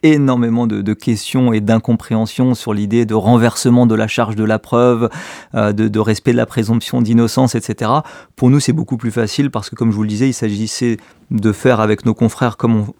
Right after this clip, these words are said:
on a découvert nous-mêmes ici en France, l'idée que ça ouvrait des possibilités et qu'on pouvait faire rentrer des histoires et publier des articles, euh, d'intérêt,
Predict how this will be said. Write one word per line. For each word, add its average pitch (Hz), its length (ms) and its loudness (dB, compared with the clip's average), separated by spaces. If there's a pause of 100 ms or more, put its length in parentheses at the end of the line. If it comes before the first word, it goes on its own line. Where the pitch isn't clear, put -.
(120)
on 113 180 -2
a 98 180 -2
découvert 98 540 0
nous-mêmes 110 400 2 (840)
ici 117 280 -2
en 101 80 0
France, 139 320 -2 (380)
l'idée 110 340 2
que 107 320 -6 (460)
ça - 400 -4
ouvrait 131 320 4
des 120 100 4
possibilités 107 840 -2
et 117 60 0
qu'on 113 180 0
pouvait 113 280 0
faire 104 300 -2
rentrer 123 500 -2 (500)
des 110 240 0
histoires 123 300 0
et 110 60 0
publier 117 540 -2
des 110 180 0
articles, - 500 -6 (440)
euh, 104 240 -2 (100)
d'intérêt, 123 680 0